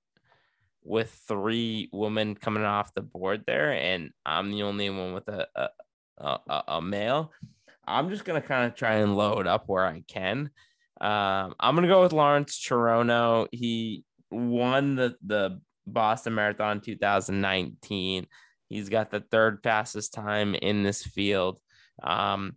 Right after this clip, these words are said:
and he ran a two oh three in two thousand twenty. So he's not that far off from a very, very fast time.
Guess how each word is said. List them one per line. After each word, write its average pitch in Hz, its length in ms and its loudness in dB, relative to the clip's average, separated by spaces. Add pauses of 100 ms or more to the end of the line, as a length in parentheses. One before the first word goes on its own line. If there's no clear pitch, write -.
(640)
and 127 200 0
he 127 80 4
ran 131 180 6
a 123 60 2
two 135 280 2
oh 123 140 8
three 107 540 2
in 101 200 -4
two 104 180 0
thousand 104 540 -2
twenty. 110 540 2
So 117 160 0
he's 104 140 -2
not 110 220 0
that 110 260 0
far 95 280 0
off 98 240 0
from 98 140 -4
a 90 100 0
very, 101 440 2
very 98 260 2
fast - 540 -4
time. 131 640 2